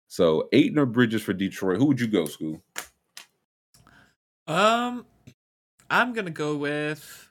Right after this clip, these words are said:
Speaker 2: well, they traded Jeremy Grant, so I'm gonna go Miles Bridges. After trading Jeremy Grant, I think they could use the wing,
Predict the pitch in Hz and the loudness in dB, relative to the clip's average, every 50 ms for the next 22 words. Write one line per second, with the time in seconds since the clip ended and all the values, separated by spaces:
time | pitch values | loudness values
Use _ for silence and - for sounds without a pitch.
0 | _ - 196 214 220 202 202 - - 214 220 214 190 160 - - 156 160 156 151 | _ -6 -4 -2 -2 -4 -6 -4 -4 -4 -4 -4 -6 -8 -6 -6 -6 -4 -4 -6
1 | 143 135 143 143 143 143 143 139 - - - - 135 131 131 127 127 - - - | -6 -6 -4 -4 -4 -4 -6 -8 -10 -10 -8 -8 -6 -4 -4 -4 -6 -6 -6 -6
2 | 302 320 254 175 165 147 135 131 139 135 135 135 131 131 - 147 139 135 135 151 | -6 -4 -4 -2 -2 -2 -2 -4 -4 -4 -4 -6 -6 -6 -4 -4 -4 -4 -4 -4
3 | 143 135 135 139 139 135 - - - - - 151 170 170 - 180 160 - 190 185 | -4 -4 -4 -4 -6 -8 -12 -14 -16 -4 0 0 0 0 -2 -6 -4 -2 -2 0
4 | 175 170 170 160 147 165 156 147 147 143 139 143 143 143 143 143 95 117 135 135 | 0 0 -2 -4 -4 -4 -4 -4 -6 -6 -6 -6 -6 -4 -4 -6 -4 -4 -6 -6
5 | - 160 147 143 - 143 139 139 147 139 139 139 139 139 135 - - 135 127 139 | -6 -10 -10 -6 -6 -6 -6 -6 -8 -8 -6 -6 -6 -6 -6 -6 -8 -8 -6 -6
6 | 131 131 131 131 127 - | -8 -8 -10 -10 -12 -14